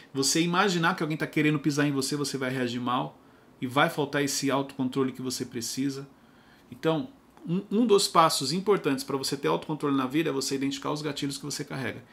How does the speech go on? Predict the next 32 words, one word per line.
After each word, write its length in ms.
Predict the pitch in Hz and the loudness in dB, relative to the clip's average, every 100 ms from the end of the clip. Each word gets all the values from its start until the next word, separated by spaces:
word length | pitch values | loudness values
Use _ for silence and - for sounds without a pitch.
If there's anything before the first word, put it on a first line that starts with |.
| - | -12
Isso 180 | - - | -8 -6
daqui 200 | - 131 | -6 -4
é 40 | |
importante, 500 | 127 139 127 120 113 | -4 -4 -6 -6 -8
tá, 100 | 120 | -6
gente? 400 | 113 127 - - - - - - - | -8 -8 -12 -16 -18 -20 -20 -20 -6
E 80 | 170 | -4
o 60 | 185 | 0
quinto 280 | 254 254 | 0 0
ponto 300 | - 208 214 | 2 2 2
que 80 | - | 2
eu 40 | 202 | 0
anotei 300 | 196 196 185 | 2 2 0
aqui: 380 | - 156 143 - - - - - - - - | 0 -4 -4 -8 -20 -20 -18 -16 -16 -14 -4
ande 220 | 208 180 | -2 -2
com 140 | 196 | -4
pessoas 640 | 185 175 - 170 175 160 - | -2 0 0 2 2 2 0
controladas. 920 | 165 165 151 123 123 - - - - - - - - - - - - - - 147 | -2 -4 -2 0 -2 -4 -6 -6 -8 -16 -20 -20 -20 -20 -20 -20 -20 -20 -8 -2
Esse 240 | 165 143 | 0 -2
aqui 100 | 170 | -2
é 40 | |
um 40 | 170 | -2
dos 120 | 139 | 0
melhores 340 | 143 156 165 | 2 2 2
exercícios 600 | 151 143 131 - 170 - - | 2 2 2 2 0 -2 -2
pra 120 | 151 | -2
você 400 | 151 - 151 147 | -2 -2 0 0
aprender 440 | - 151 143 147 | -2 0 2 2
realmente 420 | 151 143 139 143 151 | 2 2 0 0 -4
a 40 | |
ter 120 | 151 | -4
autocontrole. 680 | 147 147 156 139 135 127 117 | -4 -4 -6 -4 0 0 -2